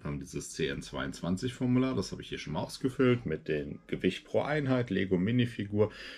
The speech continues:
Ihr müsst euch die Zolltarifnummern gar nicht aussuchen. Ähm, es sollte aber die Beschreibung eindeutig sein. Die Warenbeschreibung Lego Minifigure ist eindeutig. Also die Pflichtkennzeichen sind die, die mit Stern hier sind. Also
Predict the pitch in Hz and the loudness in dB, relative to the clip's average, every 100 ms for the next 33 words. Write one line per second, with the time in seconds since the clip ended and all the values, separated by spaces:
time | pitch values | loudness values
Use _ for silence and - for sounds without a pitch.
0 | - _ 104 101 135 - 107 92 90 - | -18 _ 6 8 8 6 2 2 -2 6
1 | 90 101 87 85 - 82 80 76 67 69 | 6 6 2 2 0 2 2 2 -2 -4
2 | - - 127 123 110 - 117 135 156 156 | -2 4 4 2 -8 -2 6 6 6 -2
3 | - - - - _ 90 92 90 87 90 | -4 -16 -20 -20 _ 4 6 6 6 4
4 | 90 80 82 82 85 82 78 78 - - | 2 -2 0 4 4 4 0 0 -2 -4
5 | - 76 76 71 _ - 76 73 71 73 | 2 0 0 -8 _ -6 -2 2 0 0
6 | - 65 69 67 64 69 78 73 - 76 | -8 -8 -8 -8 -6 -4 -2 -4 -4 -4
7 | 71 71 71 71 71 73 80 80 - 76 | -4 -4 -4 -2 -2 0 2 0 -2 0
8 | 78 73 71 71 - 62 65 69 67 71 | 2 2 0 -6 -6 -10 -4 -2 -2 -6
9 | - 69 69 80 - 90 110 120 - - | -8 -8 -6 -6 -2 4 6 4 -6 -18
10 | - 78 69 69 69 69 - 107 73 65 | -12 -6 -4 -4 -4 -4 -2 -4 -4 -6
11 | 67 65 78 87 - - - 78 90 82 | -6 -4 -4 -4 -6 -10 -4 2 4 2
12 | 73 - 58 - - 69 69 | -2 -12 -10 -12 -10 -8 -6